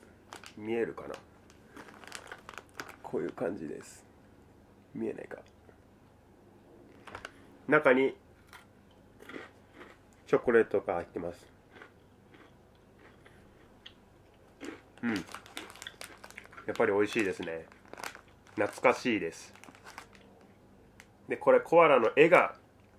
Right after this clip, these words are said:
描いてあるんですけど、まあ、絵はほとんど違います。全部。だからこう、絵を探して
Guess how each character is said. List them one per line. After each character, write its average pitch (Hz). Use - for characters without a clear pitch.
描 120
い 107
て 107
あ 98
る 92
ん -
で 90
す -
け 113
ど、 107
ま 127
あ、 -
絵 170
は 120
ほ 139
と 165
ん -
ど 104
違 104
い 98
ま 95
す。 -
全 107
部。 -
だ 123
か 113
ら 98
こ 104
う、 131
絵 135
を 113
探 101
し -
て 107